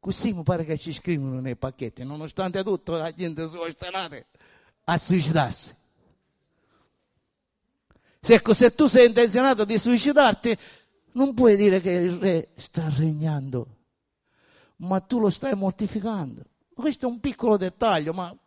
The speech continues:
per noi non è solo, non è solo quello, ma ci sono tante altre cose peggio del fumo. Questa è la cosa più stupida, ma ci sono altre cose che noi facciamo.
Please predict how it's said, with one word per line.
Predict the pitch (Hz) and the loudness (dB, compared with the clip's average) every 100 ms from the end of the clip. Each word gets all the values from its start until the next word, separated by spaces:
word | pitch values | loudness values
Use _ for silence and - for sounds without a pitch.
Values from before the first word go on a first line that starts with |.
| _ | _
per | 233 226 | -4 -4
noi | 254 254 233 | -4 -6 -8
non | 214 208 208 | -6 -6 -6
è | 220 | -8
solo, | 190 - 202 180 - _ _ | -8 -4 0 0 -2 _ _
non | 156 165 | -12 -6
è | 175 | -6
solo | - 165 143 | -2 -2 0
quello, | 185 160 131 | 2 2 0
ma | 139 143 | -6 -10
ci | 160 | -10
sono | 175 190 | -8 -6
tante | 165 226 185 | -6 -8 -6
altre | 185 180 | -8 -8
cose | 175 180 170 | -10 -10 -8
peggio | 240 247 220 143 160 113 _ _ _ _ _ _ _ _ _ _ _ _ | -4 -2 -4 -6 -10 -10 _ _ _ _ _ _ _ _ _ _ _ _
del | 131 147 131 | 0 2 2
fumo. | - 131 110 92 _ _ _ _ _ _ _ | 2 0 -2 -12 _ _ _ _ _ _ _
Questa | 320 302 240 | -2 0 4
è | 226 | 6
la | 202 165 - _ - | 6 4 -4 _ -2
cosa | 240 202 208 | 0 0 0
più | - 208 | 2 2
stupida, | - 302 214 120 110 - _ _ _ _ _ _ _ _ _ | 4 6 6 4 -4 -12 _ _ _ _ _ _ _ _ _
ma | - 262 | -10 -6
ci | 262 | -2
sono | 220 233 | -2 0
altre | 226 202 208 208 | -2 -4 -6 -4
cose | 247 185 127 120 90 _ _ _ _ _ | 0 0 -2 -12 -18 _ _ _ _ _
che | 156 | -8
noi | 160 165 | -4 -4
facciamo. | 160 156 233 190 135 143 | -4 -2 2 2 0 -10